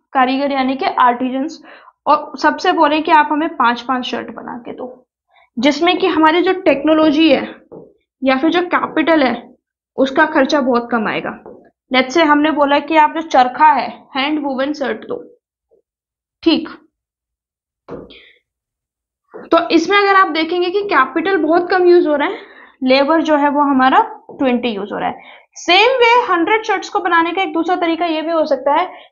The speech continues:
कि मैं एक मशीन लगाऊं और उस एक मशीन पे let's say दो lineman रखूं या दो operator रखूं, और वो दो operator show shirts बना दें।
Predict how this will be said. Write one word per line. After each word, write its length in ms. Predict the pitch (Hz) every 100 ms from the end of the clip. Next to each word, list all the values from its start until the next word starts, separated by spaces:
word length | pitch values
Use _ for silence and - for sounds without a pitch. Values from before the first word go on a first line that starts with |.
| _ -
कि 120 | 381
मैं 520 | 370 302 320 392 - -
एक 220 | 359 349
मशीन 460 | 294 247 - 320 349
लगाऊं 380 | 294 226 226 392 - - _ _ _ _ _ _ _ _ _ _ _ _
और 120 | 277 339 -
उस 260 | 339 370 - -
एक 220 | 330 339
मशीन 520 | 269 262 262 294 320 311
पे 120 | 294 349 - - _ _ _ _
let's 280 | 262 262 269
say 80 | 339 254
दो 160 | 247 330
lineman 520 | 320 254 277 294 330
रखूं 280 | 320 311 339
या 120 | 349 359
दो 120 | 233 285 -
operator 520 | 240 240 240 233 277 285
रखूं, 380 | 285 294 349 269 - - _ _ - _
और 100 | 285 294
वो 280 | 233 320 370
दो 200 | 277 339 - 247
operator 560 | 247 254 247 320 392 - - _ _ _ _ _ _ _ _ _ _ - _ - -
show 280 | - 262 277
shirts 340 | 311 294 294
बना 220 | 285 277
दें। 200 | 269 277